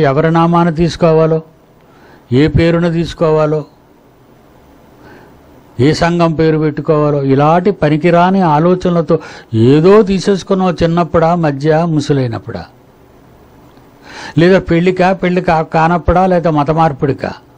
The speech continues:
దానికి విలువ లేదు, అది నీకు తెలియదు.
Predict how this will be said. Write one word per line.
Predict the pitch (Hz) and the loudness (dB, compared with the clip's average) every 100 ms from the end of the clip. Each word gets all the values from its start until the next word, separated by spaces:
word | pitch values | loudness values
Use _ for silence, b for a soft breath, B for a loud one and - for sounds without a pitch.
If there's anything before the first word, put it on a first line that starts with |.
| _ - - - - - - - - - - - 123 | _ -20 -20 -20 -20 -20 -20 -20 -20 -20 -20 -14 -6
దానికి | 110 113 - | -4 -2 -2
విలువ | 135 143 143 147 | 0 0 0 0
లేదు, | 147 135 - - B B - | -2 -4 -10 -20 B B -6
అది | 110 131 | 0 2
నీకు | 143 151 147 | 2 0 0
తెలియదు. | 151 147 151 | -2 -2 -6